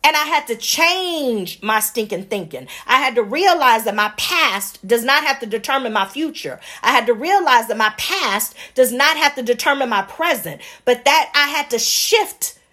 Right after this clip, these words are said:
the way I thought. And then guess what I discovered?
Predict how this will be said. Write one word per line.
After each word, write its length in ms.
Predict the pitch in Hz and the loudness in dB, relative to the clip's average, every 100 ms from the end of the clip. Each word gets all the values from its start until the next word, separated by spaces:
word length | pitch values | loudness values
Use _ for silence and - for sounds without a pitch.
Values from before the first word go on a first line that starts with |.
| _ | _
the 120 | 214 | -2
way 200 | 294 277 262 | 4 4 2
I 140 | 214 226 _ | -2 -6 _
thought. 500 | 311 381 214 - - - _ _ _ _ _ - | 2 2 2 -4 -14 -16 _ _ _ _ _ 2
And 180 | 294 | 2
then 160 | 320 320 | 2 0
guess 200 | 269 262 | 2 2
what 120 | 262 | 2
I 100 | 262 | 2
discovered? 680 | 254 269 - 427 466 175 131 | 2 0 2 2 2 -4 -10